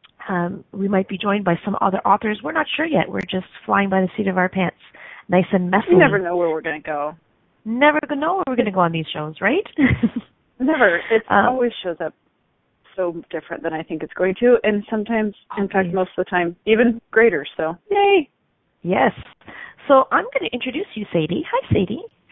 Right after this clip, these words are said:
Speaker 2: Hi.
Speaker 1: <laughs> Sadie. So Sadie Lake is, is a little bit of a rebel.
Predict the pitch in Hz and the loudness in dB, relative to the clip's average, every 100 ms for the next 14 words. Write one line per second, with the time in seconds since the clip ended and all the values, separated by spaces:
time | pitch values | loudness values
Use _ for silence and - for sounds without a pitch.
0 | - - - - - - 220 202 392 226 | -18 -16 -18 -6 2 4 6 4 4 2
1 | 226 175 294 392 427 - - - 302 - | 0 -2 0 0 -2 -6 -8 -12 -12 -6
2 | 392 - 381 403 494 466 - 262 - - | -4 -2 2 2 2 0 0 -2 -4 -16
3 | _ - _ 285 294 277 - _ _ _ | _ -20 _ -2 0 0 -6 _ _ _
4 | _ 339 320 349 349 370 359 349 359 359 | _ -2 0 0 0 -2 -4 -4 -6 -6
5 | 480 185 180 | -6 -6 -6